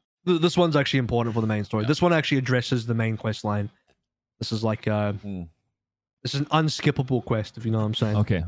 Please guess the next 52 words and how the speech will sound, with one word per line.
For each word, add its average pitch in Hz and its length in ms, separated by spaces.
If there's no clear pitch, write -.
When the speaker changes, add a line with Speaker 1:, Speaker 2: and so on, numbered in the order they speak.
Speaker 3:
okay. 98 120
Speaker 2:
Mm-mm-mm. 98 240
Main 104 220
Speaker 3:
Right. 113 100
Speaker 2:
story - 220
quest, - 300
yeah. 101 120
Speaker 1:
<clears throat> - 280
Speaker 3:
Makes 143 420
Speaker 1:
Yeah, 104 100
Speaker 3:
sense. 87 180
Speaker 1:
so, 107 340
uh, 113 380
the 120 80
side 175 300
quest 190 260
stuff, 180 460
I 156 80
mean, 143 400
to 180 100
be, 226 120
what 185 320
was 226 200
the 190 140
end 156 240
of, 135 300
oh 165 80
yeah, 156 140
you 131 140
said 185 200
there 185 80
was 156 160
a, 135 340
a, 131 40
uh, 120 420
a 131 60
big 135 200
reveal 127 340
at 120 80
the 113 60
end. 104 220
We 127 180
might 147 160
as 123 80
well 120 120
say 123 200
what 113 140
it 101 60
was. 110 380
So, 117 340
Hanji 135 340
Speaker 3:
Yeah. 127 40